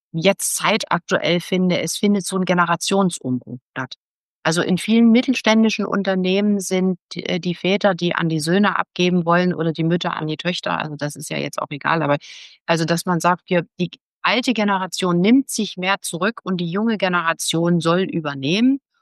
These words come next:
Und jetzt wären die sich aber nicht so wirklich einig, weil die alte Generation sagt, „Ja, du hast ja gar keine Wertschätzung für das, was ich hier alles aufgebaut hab, ja? Also du siehst das wohl gar nicht, was ich hier alles gemacht hab für unsere Familie.“ Und die junge Generation sagt,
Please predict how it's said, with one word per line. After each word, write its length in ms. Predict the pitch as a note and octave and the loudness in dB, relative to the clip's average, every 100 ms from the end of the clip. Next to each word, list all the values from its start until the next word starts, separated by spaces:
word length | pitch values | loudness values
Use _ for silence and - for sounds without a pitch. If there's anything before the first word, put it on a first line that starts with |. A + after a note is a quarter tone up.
| _ _ _ _ - | _ _ _ _ -4
Und 140 | G3 | 0
jetzt 220 | G3+ F3 F3 | 2 0 2
wären 240 | F#3 A#3+ | 2 4
die 80 | A3+ | 2
sich 240 | G3+ - | 0 -2
aber 140 | F3 F3+ | -2 0
nicht 160 | G3+ _ - | -2 _ -10
so 240 | - G#3 | -4 -2
wirklich 360 | F3+ F#3+ G3+ - | -2 -4 -4 -2
einig, 320 | F3+ G#3 G3 | -2 0 0
weil 100 | F#3 | -2
die 140 | F3 - | -2 -2
alte 220 | F#3 G3 | -2 -2
Generation 580 | F#3+ F#3 F3 - F3 F#3 | -2 -4 -6 -4 0 2
sagt, 260 | F3 E3+ _ - | 2 0 _ -4
„Ja, 100 | D#3 | -2
du 140 | E3 | 0
hast 160 | E3+ - | -2 0
ja 60 | |
gar 100 | E3 E3 | 0 0
keine 240 | E3+ D#3 | 0 2
Wertschätzung 520 | D#3+ F#3 F#3+ - F3 | 2 0 -2 0 0
für 100 | E3 D#3 | 0 -2
das, 240 | F3 - E3 | -4 -4 -6
was 120 | D#3+ | -4
ich 100 | D#3 | -2
hier 140 | E3+ | -2
alles 240 | - C#3 - - | -2 -4 -4 0
aufgebaut 760 | A3 - G3 C#3 B2+ C3+ - | 0 0 -4 -4 -6 -8 -10
hab, 140 | D3+ - - | -10 -10 -8
ja? 160 | D#3 A#3+ _ | -6 -6 _
Also 180 | - D#3 | 0 0
du 120 | D3 | 2
siehst 420 | C#3+ F3+ C#4+ - - | 0 2 0 -2 -2
das 140 | A#2+ - | -2 -2
wohl 220 | D3+ D3 | -2 0
gar 240 | C#3 B2 C#3+ | 2 0 0
nicht, 240 | C#3+ - | -4 -4
was 180 | C3 - | -8 -6
ich 80 | - | -6
hier 160 | - | -6
alles 200 | - - | -6 -6
gemacht 340 | - - - E3+ | -6 -6 -6 -10
hab 120 | F3 | -8
für 100 | - | -6
unsere 240 | E3+ E3+ | -8 -8
Familie.“ 440 | - F3 F3+ G3+ B3 - - - _ - | -8 -6 -4 -4 -4 -8 -20 -20 _ -2
Und 180 | F#3+ F3 | 0 2
die 60 | E3+ | 2
junge 240 | G3+ G#3+ | 2 2
Generation 680 | F#3+ F#3 E3+ E3+ F3 F3 F#3+ | 0 0 -2 -2 0 0 2
sagt, 240 | F3+ F#3 | 0 -2